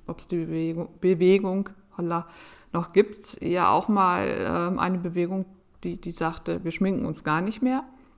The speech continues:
Oder wir schminken uns so, dass man es nicht sieht. Ja, dann frage ich mich natürlich,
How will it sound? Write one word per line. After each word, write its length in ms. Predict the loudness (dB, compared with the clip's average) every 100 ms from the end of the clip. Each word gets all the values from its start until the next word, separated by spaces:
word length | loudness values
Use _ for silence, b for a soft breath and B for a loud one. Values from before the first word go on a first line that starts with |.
| -4
Oder 340 | 2 2 2
wir 80 | -2
schminken 420 | 0 2 2 -2
uns 200 | -4 -2
so, 140 | 0 0
dass 200 | 0 -2
man 120 | -2
es 160 | -2
nicht 180 | -4 -4
sieht. 360 | -2 -2 -2 -6
Ja, 200 | -10 -8
dann 140 | -8 -8
frage 300 | -4 -2 -2
ich 140 | -2
mich 100 | -2
natürlich, 560 | -2 0 -2 -2 -6